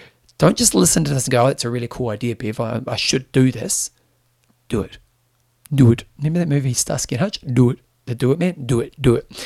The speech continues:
So, um, I, I really challenge you to try this. Give it a go. S-, make sure you do the foundation work. So make sure you do the, set up the persona work. And as you saw, as I did then, it doesn't take long. So make sure you do that.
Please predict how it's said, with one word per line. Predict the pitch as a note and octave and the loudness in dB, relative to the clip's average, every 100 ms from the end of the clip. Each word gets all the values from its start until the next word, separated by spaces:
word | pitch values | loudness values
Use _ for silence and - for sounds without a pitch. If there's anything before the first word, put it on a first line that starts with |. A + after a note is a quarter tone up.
| - - | -16 -6
So, | - C#3+ C3+ C3+ - | 4 8 8 6 2
um, | C3 B2 C3+ | 0 0 -2
I, | C3 - | -4 -2
I | |
really | C3+ F3 G#3+ F3 | -2 0 0 2
challenge | - C#3+ B2+ | 0 -2 -2
you | A#2 | -4
to | |
try | A#2 B2 | -2 -2
this. | F#2+ G2 - - _ _ _ | -2 -6 -8 -10 _ _ _
Give | - E3+ | 0 2
it | |
a | |
go. | F3 C3 - _ | 2 0 -2 _
S-, | - - - | -16 -12 -6
make | E3 E3 G#3+ | 4 4 6
sure | A3+ | 4
you | A3 | 6
do | G3 | 4
the | - | 4
foundation | F3+ E3 D#3 C#3+ | 2 2 2 0
work. | A#2+ | -4
So | C3+ B2 | -4 -2
make | D3 | -2
sure | - | 0
you | E3 | 2
do | E3+ | 2
the, | D3 C#3 - - - | 4 2 -4 -18 -8
set | - - C3+ | -2 2 4
up | E3 | 2
the | C#3 | 0
persona | - - C3 A#2+ | 0 0 0 0
work. | G#2+ G#2 | -2 -4
And | D#3 C4+ | -4 0
as | A3 | 2
you | E3 | 2
saw, | - D3 | 2 4
as | C3+ B2 | 4 2
I | |
did | A#2 B2 | 0 -2
then, | B2+ G#2+ | -2 -4
it | G#2 _ _ - | -6 _ _ -8
doesn't | - - F3 | -6 -6 -8
take | - G#2+ - | -8 -8 -4
long. | A#2+ G#2 A2+ | -2 -2 -4
So | - | -2
make | C3 C#3 | -2 -4
sure | - | -4
you | B2 | -4
do | A#2 | 0
that. | A#2 G#3 - | 2 2 0